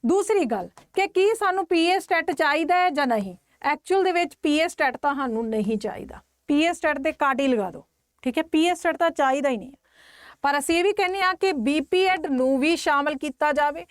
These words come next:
ਕਿਉਂਕਿ ਲਗਾਤਾਰ ਉਹਨਾਂ ਦੁਆਰਾ ਵੀ ਇਸ, ਅ, ਭਰਤੀ ਦੇ ਵਿੱਚ ਸ਼ਾਮਲ ਹੋਣ ਦੀ ਕਿਹਾ ਜਾ ਰਿਹਾ ਕਿ ਸਾਨੂੰ ਵੀ ਸ਼ਾਮਲ ਕੀਤਾ ਜਾਵੇ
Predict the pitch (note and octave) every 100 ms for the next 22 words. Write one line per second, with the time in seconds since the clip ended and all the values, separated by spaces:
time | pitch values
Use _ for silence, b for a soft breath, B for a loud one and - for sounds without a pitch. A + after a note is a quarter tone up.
0 | B B C#4+ C4 C4 A#3+ C#4 E4+ E4 D4
1 | C4 B3 D4 C4 A#3 A3+ B3+ B3+ C#4 -
2 | B3 A#3+ B3 C4 B3+ B3+ B3+ - - B3+
3 | B3+ D#4 D4+ - C#4 C4 C4 C4 - C4+
4 | B3+ D4 B3+ B3+ A#3+ A#3 B3+ B3+ B B
5 | - E4 E4 E4 C#4 A3+ A#3+ C4 D4+ C#4+
6 | D#4 D#4+ C4+ A#3 B3 A#3 B3 B3+ C4 C4
7 | C4 C4+ C#4+